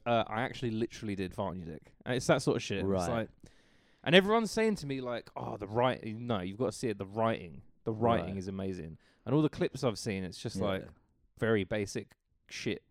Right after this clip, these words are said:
Speaker 1: jokes about periods and that.
Speaker 2: Yeah.
Speaker 1: It's like, you know, like,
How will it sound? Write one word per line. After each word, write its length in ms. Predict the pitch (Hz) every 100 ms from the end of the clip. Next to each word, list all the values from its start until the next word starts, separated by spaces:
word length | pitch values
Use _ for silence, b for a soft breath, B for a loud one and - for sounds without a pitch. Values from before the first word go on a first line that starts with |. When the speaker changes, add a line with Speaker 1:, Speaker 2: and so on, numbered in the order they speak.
| -
Speaker 1:
jokes 420 | 107 104 - -
about 340 | 104 107 - - _ _ _ _ _ _ _ _ -
periods 400 | 104 98 95 98
and 100 | 92
that. 160 | 90 -
Speaker 2:
Yeah. 380 | 98 98 82 67 139
Speaker 1:
It's 160 | 147 190
like, 160 | 185
you 60 | 180
know, 140 | 110
like, 340 | 123 127 127